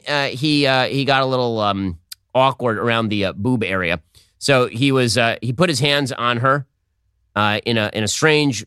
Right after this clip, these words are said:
way, and, um, she literally has to take his hands and remove them from her body, which is always a great look. Uh, when I say I, I, this has never happened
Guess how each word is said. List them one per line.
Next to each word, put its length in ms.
way, 400
and, 420
um, 300
she 440
literally 420
has 180
to 100
take 220
his 140
hands 280
and 100
remove 300
them 180
from 200
her 100
body, 420
which 160
is 100
always 240
a 40
great 280
look. 280
Uh, 200
when 160
I 100
say 200
I, 260
I, 200
this 180
has 100
never 240
happened 460